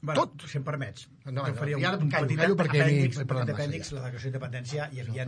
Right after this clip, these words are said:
Speaker 1: no sé quants, mm, centenars de mitjans de comunicació
Speaker 2: Sí,
Speaker 1: aquí.
Speaker 2: hi havia set-cents cinquanta.
Speaker 1: Sí que potser l'exemple no és bo, però, per exemple, si jo, jo sí que estic d'acord amb tu en què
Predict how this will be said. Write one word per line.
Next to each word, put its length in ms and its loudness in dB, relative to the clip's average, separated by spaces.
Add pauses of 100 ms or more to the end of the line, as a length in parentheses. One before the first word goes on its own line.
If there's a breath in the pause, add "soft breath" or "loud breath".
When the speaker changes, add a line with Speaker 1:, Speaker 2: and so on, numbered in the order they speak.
(140)
Speaker 1:
no 160 -8
sé 80 -8
quants, 300 -6 (180)
mm, 240 -4
centenars 560 -4
de 80 -6
mitjans 480 -6
de 80 -8
comunicació 460 -2
Speaker 2:
Sí, 120 6
Speaker 1:
aquí. 120 10
Speaker 2:
hi 80 4
havia 120 4
set-cents 220 0
cinquanta. 140 2
Speaker 1:
Sí 100 2
que 160 2
potser 240 6
l'exemple 380 4
no 40 4
és 140 2
bo, 160 0
però, 160 -2
per 100 0
exemple, 380 2
si 100 -2
jo, 80 0
jo 220 0
sí 200 -2
que 120 -2
estic 160 -6
d'acord 340 -2
amb 140 0
tu 80 -2
en 100 -2
què 160 0